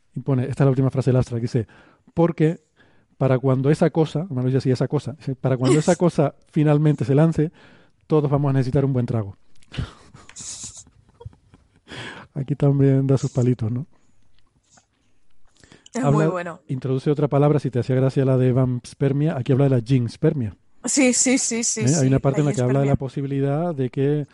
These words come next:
Speaker 2: De que el enebro
Speaker 1: de que el enebro
Speaker 2: haya podido cambiar de planetas <laughs>
Speaker 1: Mm. Sí.
Speaker 2: o sus bayas, bien los plantones de enebro o bien las bayas.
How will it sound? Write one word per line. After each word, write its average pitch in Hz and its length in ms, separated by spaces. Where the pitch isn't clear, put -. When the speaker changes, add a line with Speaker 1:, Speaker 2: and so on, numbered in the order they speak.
Speaker 2:
De 247 240
que 254 120
el 233 60
enebro 277 580
Speaker 1:
de 135 200
que - 80
el 123 60
enebro 123 220
Speaker 2:
haya 277 220
podido 277 960
cambiar 240 320
de 247 100
planetas 277 840
<laughs> 330 60
Speaker 1:
Mm. - 60
Sí. 135 120
Speaker 2:
o 330 100
sus 302 240
bayas, 208 480
bien 247 280
los 220 160
plantones 240 520
de 247 100
enebro 311 400
o 233 140
bien 233 200
las 226 180
bayas. 196 420